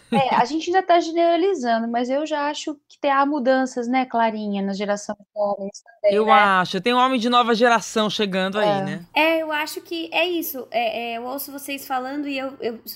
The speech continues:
Speaker 3: vivo e vejo uma realidade muito diferente. É, que na maioria das vezes, e,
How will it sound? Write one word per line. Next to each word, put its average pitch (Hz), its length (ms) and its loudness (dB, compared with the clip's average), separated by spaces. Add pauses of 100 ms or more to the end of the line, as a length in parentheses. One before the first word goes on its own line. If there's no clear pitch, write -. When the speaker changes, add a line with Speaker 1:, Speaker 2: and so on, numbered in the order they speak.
(200)
Speaker 3:
vivo 339 440 0
e 302 120 -4
vejo 269 480 -2
uma 269 120 -8
realidade 254 540 -6
muito 262 260 -12
diferente. 262 760 -4 (520)
É, 214 1160 -2 (100)
que 254 120 -14
na 254 100 -10
maioria 285 320 -4
das 285 240 -4
vezes, 254 800 -4
e, 220 180 -8